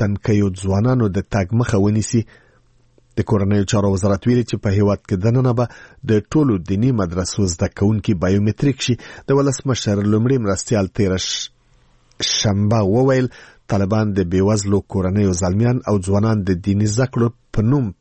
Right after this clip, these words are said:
پاکستان یا تر خپلې ولکې لاندې سیمو کې د ځانمرګو بریدونو لپاره روزي. سالم محمد صالح د موضوع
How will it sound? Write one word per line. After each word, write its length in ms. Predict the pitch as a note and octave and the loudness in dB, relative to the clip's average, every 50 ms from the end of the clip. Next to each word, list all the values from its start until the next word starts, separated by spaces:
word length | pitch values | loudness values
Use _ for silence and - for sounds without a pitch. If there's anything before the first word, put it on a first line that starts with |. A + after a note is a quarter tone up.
| - | -8
پاکستان 580 | E2+ E2+ - - - - - - C#3 D3 D#3 E3 - - - _ - - - - - - _ _ _ - | -8 -8 -8 -10 -10 -8 -4 -2 0 0 0 -2 -4 -10 -20 _ -20 -20 -20 -20 -20 -20 _ _ _ -2
یا 200 | - C3+ D3 C#3 | 0 2 2 0
تر 260 | - - - G#2 F2 E2+ | -2 -4 -6 -6 -6 -6
خپلې 260 | - - G2+ G2 F#2+ F2 | -6 -2 0 2 2 2
ولکې 280 | F2+ F2+ F2+ - - - G2 F2+ | 2 0 -2 -4 -4 -2 0 0
لاندې 200 | F2+ F#2 F#2 F#2+ - - | 0 0 -2 -2 -2 0
سیمو 200 | C#3+ C3+ A2+ - | 0 0 0 0
کې 100 | - G#2+ F#2 - - - - - - - F#2 | -2 -2 -2 -4 -10 -20 -20 -20 -12 -6 -2
د 40 | G2+ F#2+ F#2+ F2+ - _ - G2 - | 0 0 0 0 -4 _ -8 -4 -2
ځانمرګو 560 | G#2 G2 G2+ G#2 A#2 B2 A#2+ G#2 G2 G2+ F2 E2 | 0 2 2 2 2 2 0 0 0 0 0 0
بریدونو 400 | G2 F#2 G2 C3+ C#3+ C3 G#2+ F#2 F2+ | 0 0 0 0 0 0 0 0 -2
لپاره 320 | F2 - - G2 F#2+ G2+ F#2+ G2 | -2 -2 -2 0 0 2 2 2
روزي. 320 | G#2 G#2 F#2 G2 A2 G#2 - _ _ _ _ _ _ - | 2 0 0 -2 -4 -4 -6 _ _ _ _ _ _ -6
سالم 300 | - B2+ B2+ B2+ B2 A#2 A2+ | -2 0 0 2 2 2 0
محمد 440 | A#2+ A#2+ A#2+ B2+ B2 - - - - - - - | 2 2 2 0 0 -2 -6 -14 -10 -6 -4 0
صالح 480 | A#2 G#2+ B2 C3 C#3 C#3 C3+ - - - _ _ _ _ _ - | 0 2 2 2 2 0 -2 -6 -14 -20 _ _ _ _ _ -2
د 80 | A2 G#2+ G#2+ G#2 - - _ _ _ _ _ _ - | 0 0 0 0 -2 -4 _ _ _ _ _ _ -4
موضوع 460 | G2 F#2+ F#2 F#2 F#2 F2+ - A2 G#2+ | -2 0 0 0 0 0 0 0 0